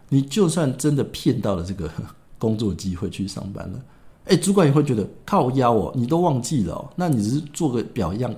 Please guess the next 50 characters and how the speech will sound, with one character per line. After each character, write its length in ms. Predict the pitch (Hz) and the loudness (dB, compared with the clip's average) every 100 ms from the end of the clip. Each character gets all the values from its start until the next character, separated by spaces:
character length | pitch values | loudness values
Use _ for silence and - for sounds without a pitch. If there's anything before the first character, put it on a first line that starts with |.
| - | -4
表 160 | 101 95 | -4 -2
象 180 | 139 | -2
给 80 | 117 | -2
我 80 | 117 | -4
看 240 | 101 - | -6 -6
的 60 | 90 | -6
吗？” 180 | - 156 - - - - | -6 -8 -10 -20 -20 -8
那， 160 | 147 143 - - - - - - | -4 -4 -6 -18 -20 -20 -14 -2
那， 120 | 139 | 0
那， 220 | 156 151 147 | 0 0 0
那 220 | 147 - - | -2 -4 -6
你 220 | 127 110 | -2 -2
之 220 | 110 143 | 0 0
后 200 | 160 123 | 2 2
的 100 | 107 - | 0 -6
考 200 | - 87 | -8 -8
绩 160 | 87 113 | -4 -2
升 160 | 110 | 0
迁 160 | 101 104 101 | 0 -2 -4
也 140 | 92 | -2
会 100 | 127 | -2
受 200 | 135 147 | -2 -2
影 120 | 117 | -4
响， 220 | 107 101 76 | -6 -6 -8
你 40 | |
知 120 | - 90 | -10 -8
道 100 | 92 | -8
吗？ 240 | 90 85 95 | -6 -8 -2
我 40 | |
们 120 | 117 | 0
不 100 | 185 | 2
可 100 | 208 | 2
以 80 | 190 | 2
只 140 | 98 92 | 0 -2
做 160 | 147 | -2
短 300 | 143 - 78 | -2 -4 -6
期 240 | 80 - 80 | -6 -8 -6
的 100 | 92 | -6
这 140 | - | -8
个 100 | 98 | -10
规 200 | 82 73 | -10 -10
划， 120 | 85 85 | -10 -8
我 80 | |
们 100 | 98 | -4
要 80 | 185 | -2
做 120 | 190 170 | -2 -4
中 220 | 147 147 | -4 -4
长 240 | - - | -6 -8
期 180 | - - | -10 -12
的， 100 | - | -14